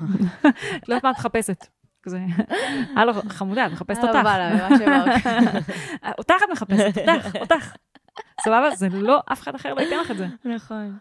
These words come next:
Speaker 1: איך מתחברים?
Speaker 2: איך מתחברים? תראי, זה, אה, אני שומעת הרבה סיפורים, וגם שלי, כאילו, המקום של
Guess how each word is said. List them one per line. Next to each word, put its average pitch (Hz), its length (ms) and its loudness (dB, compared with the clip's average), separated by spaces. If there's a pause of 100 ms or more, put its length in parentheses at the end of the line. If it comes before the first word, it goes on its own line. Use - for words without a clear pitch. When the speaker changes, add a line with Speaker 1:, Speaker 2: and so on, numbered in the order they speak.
(340)
Speaker 1:
איך 214 140 0
מתחברים? 285 420 -6 (340)
Speaker 2:
איך 202 160 -2
מתחברים? 143 640 -10 (420)
תראי, 185 260 -4 (160)
זה, 165 260 -6 (460)
אה, 151 380 -8
אני 147 120 -8
שומעת 175 260 -8
הרבה 156 180 -14
סיפורים, 170 400 -10
וגם 147 200 -4
שלי, 160 360 -8
כאילו, 123 580 -14
המקום 117 560 -12
של 147 260 -10